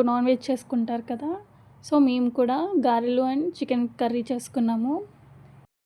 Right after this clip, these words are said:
చికెన్ని బాగా వాష్ చేసుకొని, ఉప్పు,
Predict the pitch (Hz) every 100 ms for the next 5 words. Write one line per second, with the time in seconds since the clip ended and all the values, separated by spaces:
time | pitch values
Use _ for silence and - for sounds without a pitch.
0 | _ - 285 277 254 277 233 214 233 240
1 | 214 - 247 - - 240 285 320 233 -
2 | - -